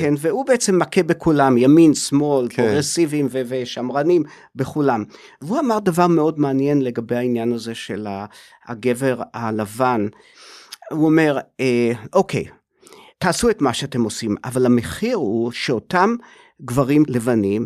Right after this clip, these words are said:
Speaker 1: הם מאוד מתוסכלים. כתוצאה מהתסכול הזה, הם עוברים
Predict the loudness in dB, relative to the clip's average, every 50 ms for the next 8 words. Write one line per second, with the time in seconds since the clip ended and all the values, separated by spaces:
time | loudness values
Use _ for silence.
0 | -6 -2 0 2 2 2 0 0 -2 -2 -2 -2 -6 -6 -4 -4 -4 -2 -4 -4
1 | -4 -6 -6 -4 -4 -4 -6 -6 -10 -16 _ _ _ _ _ _ -20 -20 _ _
2 | _ -6 -6 -6 -4 -6 -4 -4 -4 -4 -2 0 0 0 0 -2 -6 -8 -8 -8
3 | -8 -10 -8 -6 -4 -2 -2 -2 -2 -2 -4 -4 -4 -4 -6 _ _ _ _ _
4 | _ _ _ -4 -2 0 0 0 -2 -4 -4 -4 -4 -2 2 2 4 4 2